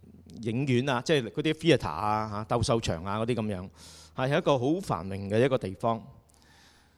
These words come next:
但係當時，啊，耶路撒冷呢，亦都係好貧乏嘅，係一個好貧乏嘅地方。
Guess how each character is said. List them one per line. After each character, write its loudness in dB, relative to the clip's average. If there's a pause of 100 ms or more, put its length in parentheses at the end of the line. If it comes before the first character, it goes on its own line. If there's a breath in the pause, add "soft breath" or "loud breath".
(340 soft breath)
但 6
係 4 (400)
當 2
時， -4
啊， 0
耶 0
路 4
撒 4
冷 2
呢， 0 (440)
亦 -4
都 2
係 4
好 0
貧 -4
乏 -10
嘅， -2
係 2
一 2
個 2
好 -2
貧 -4
乏 -10
嘅 -8
地 -6
方。 -6